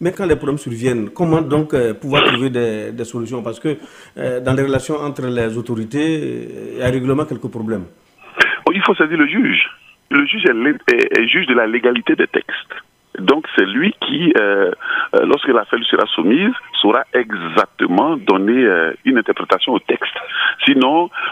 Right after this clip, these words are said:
Speaker 2: au-delà de son interprétation, chacun va essayer de tirer le drap de son côté. C'est des conflits normalement qui se traitent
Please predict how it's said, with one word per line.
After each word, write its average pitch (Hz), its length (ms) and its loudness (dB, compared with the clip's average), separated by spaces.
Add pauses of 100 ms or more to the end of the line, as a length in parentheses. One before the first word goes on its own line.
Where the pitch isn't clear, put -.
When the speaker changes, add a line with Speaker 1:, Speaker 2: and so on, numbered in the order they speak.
Speaker 2:
au-delà 117 400 4
de 117 80 -4
son 110 180 2
interprétation, 107 840 2
chacun 131 320 0
va 123 100 4
essayer 117 160 -4
de 107 100 0
tirer 104 260 2
le 95 100 -2
drap 110 160 2
de 92 80 -10
son 90 120 -4
côté. 120 360 0 (340)
C'est 127 80 6
des 147 80 2
conflits 160 400 -2
normalement 120 640 2
qui - 140 -6
se - 120 0
traitent - 300 -2